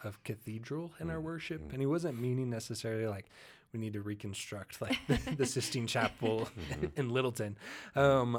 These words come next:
Speaker 1: but that, that there was a, a reverence and an awe in the,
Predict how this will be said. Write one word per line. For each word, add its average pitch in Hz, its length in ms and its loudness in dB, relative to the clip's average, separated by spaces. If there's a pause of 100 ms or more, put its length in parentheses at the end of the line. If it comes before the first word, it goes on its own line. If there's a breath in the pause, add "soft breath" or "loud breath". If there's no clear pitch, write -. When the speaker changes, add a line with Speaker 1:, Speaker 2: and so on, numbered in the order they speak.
Speaker 1:
but 151 360 4
that, 123 320 2
that 117 340 -2
there 131 300 2
was 123 180 2
a, 113 280 -2
a 117 80 -2
reverence 120 720 -2
and 113 80 -2
an 110 140 -4
awe 113 320 -6
in 113 100 -4
the, 104 160 -6